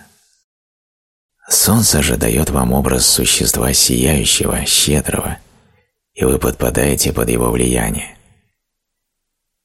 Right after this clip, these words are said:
Допустим, что Солнце – существо неразумное и немыслящее,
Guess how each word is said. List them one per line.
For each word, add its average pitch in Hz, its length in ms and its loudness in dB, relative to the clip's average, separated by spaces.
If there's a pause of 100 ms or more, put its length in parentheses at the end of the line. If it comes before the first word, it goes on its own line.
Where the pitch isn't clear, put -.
(220)
Допустим, 76 680 0
что - 300 0
Солнце – 90 420 2
существо - 600 0
неразумное 62 920 0
и 76 80 0
немыслящее, - 880 0